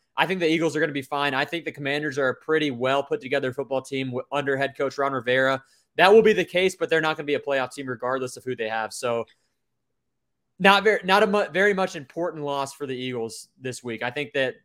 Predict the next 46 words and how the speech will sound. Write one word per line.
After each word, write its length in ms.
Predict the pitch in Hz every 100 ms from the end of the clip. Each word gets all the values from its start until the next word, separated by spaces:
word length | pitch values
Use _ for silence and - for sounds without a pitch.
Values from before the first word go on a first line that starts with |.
| _
they're 120 | 139
gonna 180 | 147 143
limit 260 | 135 160 170
their 100 | 165
turnovers. 480 | - 160 156 147 135
I 80 |
think 180 | 127 139
it 60 | 135
was 100 | 127
a 60 |
wake-up 400 | 117 131 139 147
game 240 | 143 139 131
for 220 | 139 135
'em. 160 | 135 131 _ _ _ _
And 220 | 143 151
you 60 | 175
saw 220 | - 190
it 40 | 175
after 220 | 170 175
the 80 | 156
game. 240 | 156 160
A 100 | 151
J 160 | 147 156
Brown, 280 | 143 143
the 80 | 143
receiver, 400 | 139 131 151 139
said, 180 | 131 131
"Hey, 220 | 139 139
no 180 | 120 143
more 320 | 151 151 143
undefeated 500 | 151 147 147 156 139
talk. 240 | - 127 120
I'm 100 | 123
tired 260 | 135 135
of 60 | 127
that 180 | 123 123
anyway. 460 | 139 139 117 113 107 _ _
So 200 | - 143
I'm 140 | 143 139
fine 300 | 156 156 151
losing 240 | 151 143
this 160 | 135 127
game," 220 | 135 135
he 100 | 131
said. 380 | - 135 127 123 _ _ _ -
So 400 | - 180 175